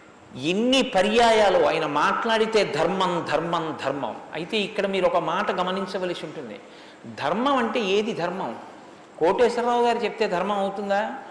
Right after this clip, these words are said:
లేకపోతే ఎవరో "నేను ఇది చెప్తానండి, ఇది ధర్మం" అంటే అవుతుందా? మనం చెప్తే ధర్మం అవదు, వేదం చెప్తే ధర్మం అవుతుంది. వేదం ఏది చెప్పిందో అది ధర్మం. వేదమునకు వ్యతిరేకముగా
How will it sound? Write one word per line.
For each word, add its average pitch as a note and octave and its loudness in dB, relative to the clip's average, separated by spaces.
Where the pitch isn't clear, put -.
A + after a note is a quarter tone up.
లేకపోతే G3+ 0
ఎవరో G3 4
"నేను A3+ 2
ఇది G#3+ 0
చెప్తానండి, A#3+ 2
ఇది G#3+ -2
ధర్మం" G3 2
అంటే A3 2
అవుతుందా? A3 0
మనం E3 2
చెప్తే A#3+ 2
ధర్మం G#3 2
అవదు, E3 0
వేదం F3 2
చెప్తే F#3 -2
ధర్మం C3+ -8
అవుతుంది. A#2 -12
వేదం F3 2
ఏది G#3+ 0
చెప్పిందో G3+ 0
అది G3 0
ధర్మం. C#3+ -2
వేదమునకు A3 2
వ్యతిరేకముగా A#3+ 4